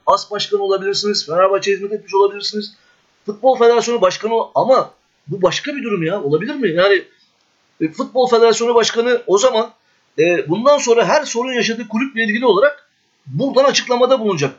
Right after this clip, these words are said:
E, o zaman Futbol Federasyonu'nun, e, bütün kulüplere olan eşit mesafedeki olduğu ifadesini biz daha baştan çöpe atmamız gerekecek. Demek ki böyle bir şey yok.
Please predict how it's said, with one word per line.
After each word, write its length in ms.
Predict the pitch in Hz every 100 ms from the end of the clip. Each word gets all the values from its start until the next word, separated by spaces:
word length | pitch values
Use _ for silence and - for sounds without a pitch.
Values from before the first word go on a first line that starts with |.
| -
E, 60 |
o 100 | 156
zaman 340 | 185 240 247 220 _ _
Futbol 380 | 226 214 262 247
Federasyonu'nun, 680 | 220 226 226 226 262 247 220 _ _ _ _
e, 240 | - 160 139
bütün 240 | 147 294
kulüplere 380 | 233 220 214 240
olan 240 | 233 226
eşit 280 | 220 - -
mesafedeki 800 | 226 220 214 214 220 220 254 247 -
olduğu 460 | 165 190 185 254 220
ifadesini 560 | 202 202 208 208 262
biz 300 | 226 - - _ _ -
daha 240 | 180 220
baştan 300 | 208 208 269
çöpe 240 | 226 233
atmamız 360 | 285 240 233 170
gerekecek. 400 | 156 139 123 110 _ _ -
Demek 220 | 180 233
ki 100 | 220
böyle 200 | 196 208
bir 60 | 208
şey 100 | 302
yok. 320 | 277 -